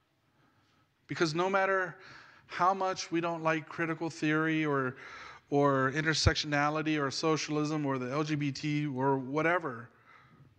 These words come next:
that we're culturally battling,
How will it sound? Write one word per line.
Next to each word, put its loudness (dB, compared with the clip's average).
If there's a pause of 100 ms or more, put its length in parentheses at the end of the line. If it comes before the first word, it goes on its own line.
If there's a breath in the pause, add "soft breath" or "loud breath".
(180)
that -2
we're 2
culturally 0
battling, -2